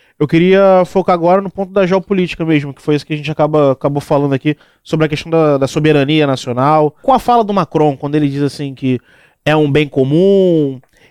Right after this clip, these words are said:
isso realmente é uma ameaça à soberania nacional, como é vendido? Você consegue visualizar? Eu sei que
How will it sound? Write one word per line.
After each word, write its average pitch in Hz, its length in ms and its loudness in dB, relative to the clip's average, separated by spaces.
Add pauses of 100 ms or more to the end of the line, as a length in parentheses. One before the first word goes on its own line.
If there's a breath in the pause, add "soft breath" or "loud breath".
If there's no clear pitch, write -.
isso 214 220 -2
realmente 226 380 2
é 214 40 0
uma 190 100 0
ameaça 147 560 0
à 120 80 -4
soberania 123 440 -2
nacional, 135 460 -4
como 139 220 -6
é 127 80 2
vendido? 131 500 -4 (240)
Você - 160 -4
consegue 147 360 0
visualizar? 135 420 0
Eu 143 60 2
sei 160 140 0
que 156 240 0